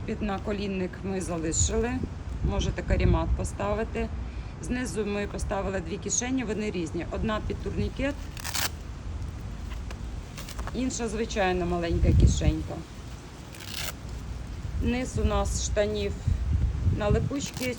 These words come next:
чотири сантиметри буде липучка, пад. І позаду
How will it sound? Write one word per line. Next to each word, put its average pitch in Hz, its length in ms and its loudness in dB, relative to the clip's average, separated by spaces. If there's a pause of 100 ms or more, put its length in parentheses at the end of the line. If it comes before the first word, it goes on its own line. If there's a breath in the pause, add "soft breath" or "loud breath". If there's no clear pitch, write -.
чотири 220 280 0
сантиметри 190 680 2
буде 185 200 -4
липучка, 214 640 -4
пад. 202 220 2 (2250)
І 254 320 6 (100)
позаду 180 840 6